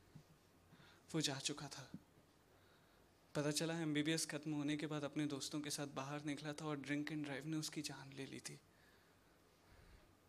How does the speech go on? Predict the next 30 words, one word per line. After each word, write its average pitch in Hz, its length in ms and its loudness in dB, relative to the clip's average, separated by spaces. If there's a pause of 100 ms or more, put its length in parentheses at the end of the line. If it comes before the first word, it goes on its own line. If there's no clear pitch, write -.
(880)
हालांकि 175 340 4
इस 185 120 4
बात 180 280 10
को 208 100 4
भी 208 100 8
अब 208 180 4 (460)
तीन 175 180 6
साल 180 220 4
बीत 175 240 0
चुके - 260 0
हैं 135 80 0
और 143 100 0
मैंने 147 220 4
इसके 165 240 6
साथ 165 240 6
भी 160 180 0
रहना 156 300 0
अब 165 80 -4
सीख 165 400 4
लिया 151 160 2
है, 165 80 -2
पर 165 140 -4
हाँ, 175 400 -2 (520)
हाँ, 170 220 8
एक 190 280 6
आखिरी 185 340 4
माफ़ी 185 280 4
मांगनी 160 380 4
है 131 140 -2
उससे। 120 380 2